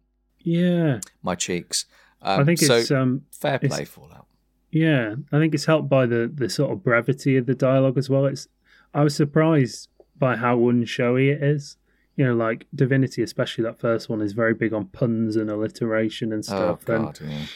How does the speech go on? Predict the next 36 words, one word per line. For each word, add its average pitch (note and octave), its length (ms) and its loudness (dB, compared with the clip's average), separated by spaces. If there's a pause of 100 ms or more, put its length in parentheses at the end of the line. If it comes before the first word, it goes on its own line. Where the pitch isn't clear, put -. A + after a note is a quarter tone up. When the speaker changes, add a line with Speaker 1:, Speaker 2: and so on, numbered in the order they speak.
(280)
Speaker 2:
Yeah. E2 200 -4
Speaker 1:
and, A#2+ 280 0
you D#3 80 2
know, B2 320 2
Speaker 2:
<laughs> - 60 -4
Speaker 1:
Obsidian D3 580 4
games A#2 580 -2
and, A2 540 -4
um, G#2+ 420 -4 (680)
you C3+ 100 -4
know, A2+ 80 -2
the G#2+ 120 -4
likes G#2+ 320 -6
of G#2+ 80 -12
Disco A#2 320 -2
Elysium A2+ 440 0
are G#2 60 -2
very A#2 420 0
sort C3+ 200 -8
of - 100 -14
prose C#3 360 2
heavy, A2+ 520 -2 (420)
very B2 260 4
Speaker 2:
Mm. A#2 60 4
Speaker 1:
literary. A2 720 -2 (200)
Fallout's E3+ 540 0
not C#3 260 -2
very A2 300 0
literary G2+ 640 -6
at F#2+ 160 -8
all. B2 420 -4 (440)
It's - 300 -4
Speaker 2:
No. - 60 -12
Speaker 1:
very C3+ 380 4
simple. A#2 600 -2
Like, G#2+ 320 -4